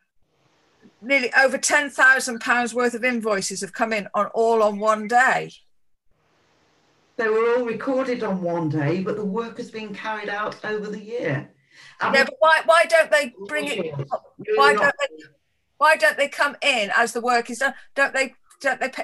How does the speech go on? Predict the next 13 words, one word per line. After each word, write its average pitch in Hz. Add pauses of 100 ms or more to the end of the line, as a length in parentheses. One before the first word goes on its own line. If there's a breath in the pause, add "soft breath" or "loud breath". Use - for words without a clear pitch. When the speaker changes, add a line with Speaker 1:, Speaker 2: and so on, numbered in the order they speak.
(100)
Speaker 1:
invoice? 220
You 240
know, 240
wh-, -
wh-, -
when 262
you're 254
running 240
a 214
business, 202
you 214
normally 214
invoice 190